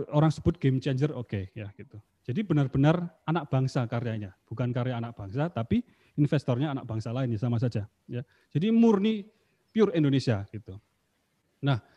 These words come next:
dengan, dengan apa, eh, dengan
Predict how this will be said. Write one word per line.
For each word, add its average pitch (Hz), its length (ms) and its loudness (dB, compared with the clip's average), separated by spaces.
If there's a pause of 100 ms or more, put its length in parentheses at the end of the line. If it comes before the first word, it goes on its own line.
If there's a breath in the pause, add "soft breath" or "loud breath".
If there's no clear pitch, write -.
(300 soft breath)
dengan, 190 480 2
dengan 147 480 2
apa, 202 320 -4 (320)
eh, 120 640 -2 (400 loud breath)
dengan 131 560 4